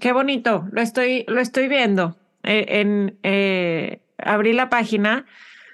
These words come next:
y porque dije, "No, ya, a ver, está, necesito ver, ver un poquito". Está increíble.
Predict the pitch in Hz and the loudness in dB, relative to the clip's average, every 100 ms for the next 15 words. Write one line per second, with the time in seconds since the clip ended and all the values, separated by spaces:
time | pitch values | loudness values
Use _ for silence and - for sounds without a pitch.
0 | - _ _ - - 220 226 233 247 - | -20 _ _ -4 2 4 4 2 0 0
1 | 202 196 190 175 180 175 170 170 165 156 | 2 2 2 2 0 2 2 2 2 0
2 | 160 151 - 175 - 175 175 - 180 165 | 0 0 -4 -6 -4 -2 -2 -2 -4 -2
3 | 165 170 - 208 208 - 196 185 - 196 | -4 -4 -2 -2 -2 0 0 0 0 0
4 | 190 190 180 196 190 208 208 202 202 208 | 0 -2 -4 -4 -2 -2 -2 -2 -4 -2
5 | 208 - 202 202 196 185 175 170 | -2 -2 -4 0 0 0 0 -2